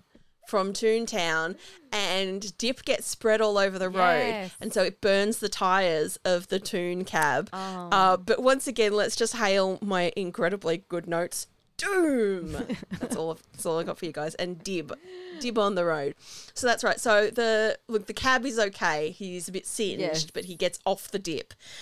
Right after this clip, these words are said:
Speaker 1: and then they're on foot or something. Anyway, one of the weasels is frisking, and is, like, not even borderline sexually assaulting Jessica Rabbit,
Speaker 2: Mm.
Speaker 1: shoves his hand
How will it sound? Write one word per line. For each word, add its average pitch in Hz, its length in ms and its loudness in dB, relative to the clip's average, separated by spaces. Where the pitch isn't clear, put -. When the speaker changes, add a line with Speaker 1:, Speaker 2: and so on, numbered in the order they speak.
Speaker 1:
and 190 160 2
then 190 140 2
they're 190 180 6
on 170 100 4
foot 233 440 6
or 220 100 2
something. 185 440 -2
Anyway, 175 400 0
one 220 180 0
of 254 120 -4
the 240 100 4
weasels 220 440 0
is 196 180 -4
frisking, 185 960 -2
and 180 260 -4
is, 190 300 -4
like, 180 240 0
not 240 160 4
even 196 220 0
borderline 151 600 0
sexually 160 380 -4
assaulting 156 800 -2
Jessica 180 300 -6
Rabbit, 165 460 2
Speaker 2:
Mm. - 320 -14
Speaker 1:
shoves 190 300 2
his 185 160 -6
hand 165 440 0